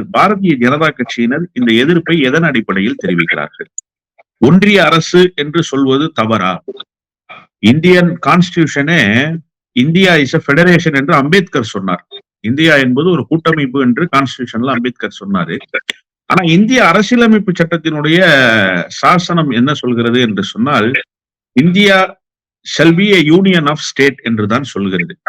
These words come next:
Union of state என்று சொன்னால் மாநிலங்களினுடைய கூட்டமைப்பு, மாநிலங்களினுடைய ஒன்றியம். யூனியன் என்றால் ஒன்றியம் தானே. இப்பதான் சென்ட்ரல் மினிஸ்டர்ங்கிற வார்த்தையெல்லாம் பிரபலமாகி போனது. அதற்கு முன்பு யூனியன் மினிஸ்டர் தான். இப்ப கூட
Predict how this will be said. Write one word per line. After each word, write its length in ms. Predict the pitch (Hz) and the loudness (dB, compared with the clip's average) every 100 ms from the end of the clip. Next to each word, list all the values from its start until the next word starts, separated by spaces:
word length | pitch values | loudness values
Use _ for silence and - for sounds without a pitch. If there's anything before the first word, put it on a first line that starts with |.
| - 117 | -6 0
Union 360 | 165 175 170 | 2 4 2
of 120 | 160 131 | 2 -2
state 320 | - 147 143 | 0 0 0
என்று 200 | 131 123 | -2 -2
சொன்னால் 360 | - 123 160 220 | -4 -2 0 0
மாநிலங்களினுடைய 1040 | 139 165 196 180 165 143 135 120 113 131 190 220 185 | 2 2 4 2 2 2 2 2 2 2 0 -4 -8
கூட்டமைப்பு, 640 | - 170 165 147 120 120 175 | 0 0 0 0 0 0 0
மாநிலங்களினுடைய 840 | 143 165 165 147 131 120 113 147 151 | 2 2 2 0 0 0 0 0 -2
ஒன்றியம். 380 | 127 131 135 | 0 -2 -2
யூனியன் 380 | 120 160 170 165 | 0 2 4 2
என்றால் 260 | 143 147 160 | 0 -2 -2
ஒன்றியம் 480 | 131 135 143 123 107 | 0 0 0 0 0
தானே. 220 | 101 98 _ _ _ _ _ _ _ - | 0 -2 _ _ _ _ _ _ _ -2
இப்பதான் 460 | 123 - 214 226 - | 0 2 4 4 4
சென்ட்ரல் 400 | 196 214 226 208 | 2 4 2 2
மினிஸ்டர்ங்கிற 600 | 196 175 190 180 170 143 | 2 0 -2 -2 -2 0
வார்த்தையெல்லாம் 640 | 143 160 - 151 160 165 | -2 -2 -4 -4 -2 -2
பிரபலமாகி 540 | 147 147 165 160 135 113 | -2 -2 0 -2 -4 -4
போனது. 280 | 110 110 - | -6 -4 -2
அதற்கு 280 | 101 120 135 | -2 -4 -6
முன்பு 280 | 156 185 165 | -2 2 4
யூனியன் 420 | 160 180 170 143 | 4 4 2 0
மினிஸ்டர் 380 | 139 131 135 120 | -2 -4 -4 -2
தான். 140 | 123 | 0
இப்ப 280 | 110 - 147 | 0 0 0
கூட 180 | 170 | 2